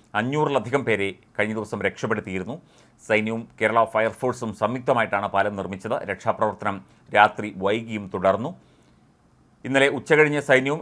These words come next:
എൻ ഡി ആർ എഫ് സംഘവും അടങ്ങുന്ന ദൗത്യ സംഘം പുഴ കടന്ന് മുണ്ടക്കയിലേക്ക് എത്തിയിരുന്നു. കണ്ണൂരിലെ ഡിഫൻസ് സെക്യൂരിറ്റി കോർപ്സ്, ഡി എസ് സി, സെന്ററിൽ നിന്നുള്ള ഇരുന്നൂറിലധികം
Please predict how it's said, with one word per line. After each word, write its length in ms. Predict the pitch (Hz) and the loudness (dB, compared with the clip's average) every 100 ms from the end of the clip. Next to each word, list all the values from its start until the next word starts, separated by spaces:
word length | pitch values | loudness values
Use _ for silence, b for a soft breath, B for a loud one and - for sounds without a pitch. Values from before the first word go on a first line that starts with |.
| 127 | -2
എൻ 60 | 123 | 0
ഡി 100 | 135 135 | 6 8
ആർ 80 | 135 | 6
എഫ് 140 | - 135 | 2 -4
സംഘവും 320 | 123 127 123 | -4 -2 2
അടങ്ങുന്ന 280 | 120 117 120 113 113 | 2 2 2 2 2
ദൗത്യ 220 | 113 123 - | 0 -4 -6
സംഘം 220 | 113 127 123 | -4 -6 -2
പുഴ 100 | 117 120 | 0 2
കടന്ന് 260 | 120 113 110 | 2 0 -2
മുണ്ടക്കയിലേക്ക് 520 | 110 117 117 107 98 98 | 0 0 0 -4 -6 -6
എത്തിയിരുന്നു. 360 | 110 104 113 170 b b _ | -6 -6 -8 -12 b b _
കണ്ണൂരിലെ 380 | 104 113 110 107 - 90 | -2 0 0 0 -2 -6
ഡിഫൻസ് 380 | - 135 147 139 | -4 -2 -2 -4
സെക്യൂരിറ്റി 400 | 127 139 117 127 117 123 | -6 -4 -4 -6 0 2
കോർപ്സ്, 300 | 90 - - _ - 92 | 2 -2 -20 _ -12 -2
ഡി 80 | 127 | 0
എസ് 100 | 127 95 | 0 -4
സി, 100 | 80 - | -16 -6
സെന്ററിൽ 300 | 113 113 117 113 | -2 -2 -4 -6
നിന്നുള്ള 260 | 110 107 139 b b b - 123 | -4 0 0 b b b -6 -2
ഇരുന്നൂറിലധികം 680 | 143 160 147 135 - 139 | 0 0 2 2 2 -4